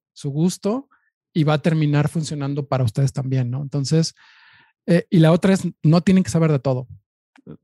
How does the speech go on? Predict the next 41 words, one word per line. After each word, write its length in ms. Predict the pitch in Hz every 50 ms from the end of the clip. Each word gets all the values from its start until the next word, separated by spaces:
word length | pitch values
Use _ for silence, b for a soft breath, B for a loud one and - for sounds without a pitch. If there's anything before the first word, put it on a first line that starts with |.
| _ _
la 140 | - 127 120
verdad. 280 | 117 113 127 127 117 _
O 40 | -
sea, 220 | - 143 127 123
es 160 | 139 139 135
de, 100 | 139 151
si 140 | 139 - 151
les 140 | 143 143 131
gusta 200 | 151 160 - 196
el 60 | 185
firmware, 320 | - 180 175 175 170 175 165
enfóquense 400 | 151 127 - 135 - 143 117 123
en 60 | 120
el 40 | 117
firmware. 380 | - 160 160 156 151 156 147
Si 80 | 131 147
les 160 | 135 127 120
gusta 340 | 131 139 127 - - 151 139
el 80 | 135 123
hardware, 420 | - 139 139 143 147 156 160 151
enfóquense 420 | 139 127 - 139 135 - 151 143 139
en 60 | 123
el 80 | 120
hardware 300 | - 135 139 139 139 139
y 20 | 135
aprendan 420 | 127 - 135 131 131 135 135 131
bien 160 | 131 131 131
las 160 | 139 135 - 147
herramientas 460 | - 127 127 127 127 127 - 135 127
de 80 | 127
hardware 400 | - - 139 143 147 180 226 - _ _ b b b b b b b b b _ _ _ -
y 120 | - 156
manden 360 | 151 151 156 160 170 175 170
a 20 | 160
hacer 400 | 139 - 160 156 156 160 165 - _ _ _ _ _ _ -
tarjetas. 540 | - 123 117 139 131 - - - - _ _ _ _ _ _ _ -
Ese 240 | 160 151 131 131 180
también 340 | - 151 147 147 147 151
es 160 | 156 160 151 -
así 200 | 170 131 160 143
como, 560 | - 160 156 151 143 131 131 127 139 165